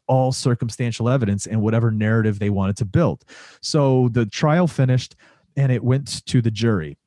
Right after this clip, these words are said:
It ended up being a hung jury. They couldn't decide. So the, the judge dismissed it without prejudice, which means it could be tried again. It couldn't be tried under the same circumstances,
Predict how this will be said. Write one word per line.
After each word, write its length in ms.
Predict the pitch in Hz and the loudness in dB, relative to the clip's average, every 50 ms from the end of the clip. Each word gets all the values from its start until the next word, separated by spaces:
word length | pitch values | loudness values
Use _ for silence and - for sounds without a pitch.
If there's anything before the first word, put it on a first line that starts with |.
| _ _ _ _ _ _ _ _ _ _ _ _ _ _ _ _ _ _ _ - | _ _ _ _ _ _ _ _ _ _ _ _ _ _ _ _ _ _ _ -2
It 100 | 143 135 | 0 2
ended 220 | 151 165 160 156 | 2 2 2 2
up 100 | 156 131 | 2 2
being 220 | - 143 143 135 | 2 0 0 0
a 60 | 120 98 | -2 -2
hung 300 | 92 131 131 123 127 117 | -2 -2 -2 0 -2 -2
jury. 360 | 104 120 123 113 87 78 - _ _ | 0 0 0 0 0 -4 -8 _ _
They 80 | 98 | -8
couldn't 300 | 107 - - 131 123 120 | -6 -2 0 0 0 0
decide. 560 | - 113 - - - 110 104 92 76 69 - _ _ _ _ _ _ _ | -2 -4 -6 -4 -2 -2 -2 -2 -4 -8 -12 _ _ _ _ _ _ _
So 500 | - - - 135 127 120 120 117 120 110 95 | -6 -2 0 2 4 4 4 4 2 0 -2
the, 120 | 117 110 - _ _ _ | -4 -6 -6 _ _ _
the 280 | - - 127 113 113 | -4 -2 0 2 2
judge 420 | 107 98 - 156 170 185 143 120 - | 0 0 2 2 2 2 0 -2 0
dismissed 540 | - 127 - - - 135 170 175 - - - | -2 0 0 0 0 2 2 2 2 2 0
it 180 | 120 113 - | 0 0 2
without 320 | 104 117 110 120 120 113 - | 0 0 2 2 0 0 0
prejudice, 580 | - - 147 143 120 107 90 101 107 - - | 0 0 0 2 0 -2 -4 -4 -4 -4 -4
which 220 | - 120 120 - 143 | -2 -2 -2 0 2
means 340 | 160 175 165 156 143 123 - - | 2 2 2 2 0 -2 -4 -4
it 140 | 135 131 | -6 -2
could 120 | - - 127 | -2 -4 0
be 120 | 113 123 | 0 -2
tried 340 | 113 - - 143 131 127 113 | -2 2 2 4 4 4 4
again. 380 | 107 104 123 123 113 85 73 76 | 2 2 2 2 2 0 -2 -4
It 140 | - 110 - | -8 -8 -2
couldn't 180 | - 175 180 | 0 0 0
be 140 | 175 180 170 | 2 2 0
tried 260 | - - 170 160 156 | 2 2 2 2 4
under 180 | 151 143 135 135 | 2 2 2 2
the 100 | 123 120 | 0 0
same 260 | - - 143 127 113 | 0 2 2 2 0
circumstances, 960 | - - 156 185 180 202 196 190 185 - - 196 196 180 - 202 208 185 175 | 0 2 0 2 2 2 2 2 0 0 0 -2 -2 -2 -2 -2 -4 -4 -6